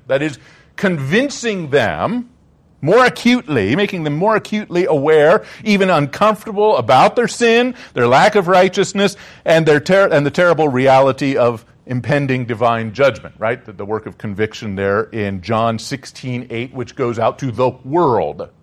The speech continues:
Spirit convinces the world of these things. And so, like the demons, they know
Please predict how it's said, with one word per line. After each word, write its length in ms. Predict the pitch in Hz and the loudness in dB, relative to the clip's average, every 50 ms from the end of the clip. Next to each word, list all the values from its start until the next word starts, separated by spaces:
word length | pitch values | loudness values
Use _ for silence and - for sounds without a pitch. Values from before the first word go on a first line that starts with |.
| _ _ _ _ _ _ _ _ _ _ _ _ _ _ _ _ _ _ _ _ _ _ _ _ _ - | _ _ _ _ _ _ _ _ _ _ _ _ _ _ _ _ _ _ _ _ _ _ _ _ _ -18
Spirit 340 | - - 117 107 107 110 | -12 -8 -6 -4 -4 -6
convinces 540 | - 107 98 92 98 98 98 - 104 90 80 | -6 -10 -10 -8 -8 -8 -8 -10 -12 -12 -10
the 80 | 95 95 | -8 -8
world 400 | 98 113 151 160 156 120 104 90 | -4 -2 0 2 2 2 2 0
of 100 | 78 71 | -4 -10
these 260 | - 87 78 - - | -10 -12 -12 -10 -8
things. 300 | - 104 82 73 - - | -8 -6 -6 -8 -8 -6
And 160 | 110 107 117 | -6 -6 -4
so, 220 | - - 160 151 143 | 0 2 2 2 4
like 340 | 139 147 175 185 185 - | 4 4 2 2 0 0
the 80 | 165 175 | -2 -2
demons, 840 | 143 120 185 214 240 240 208 170 160 175 220 247 - - - - - _ _ _ _ _ _ _ _ - - _ | 0 0 0 2 2 2 2 2 2 2 0 -2 -2 -4 -8 -12 -16 _ _ _ _ _ _ _ _ -20 -20 _
they 280 | - 113 143 151 170 175 | -6 0 2 4 4 4
know 520 | 170 180 196 160 98 90 107 139 147 - | 4 6 4 4 4 2 0 -2 -2 -4